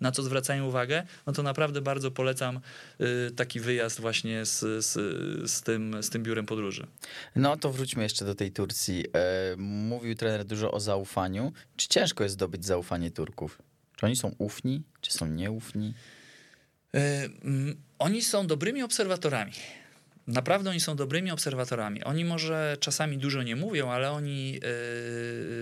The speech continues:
Speaker 1: e, widzą dużo. Mówię tutaj w kontekście chociażby zawodników.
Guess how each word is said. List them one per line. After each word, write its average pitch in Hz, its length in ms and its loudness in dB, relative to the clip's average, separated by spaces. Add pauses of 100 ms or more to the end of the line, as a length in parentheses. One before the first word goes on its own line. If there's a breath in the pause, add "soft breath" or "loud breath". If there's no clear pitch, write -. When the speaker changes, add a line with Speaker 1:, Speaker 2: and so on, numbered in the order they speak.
(160)
Speaker 1:
e, 117 40 -4
widzą 120 320 0
dużo. 104 440 -2 (380 loud breath)
Mówię 127 220 0
tutaj 127 140 0
w 123 40 -8
kontekście 113 800 0
chociażby 117 380 0
zawodników. 117 720 -2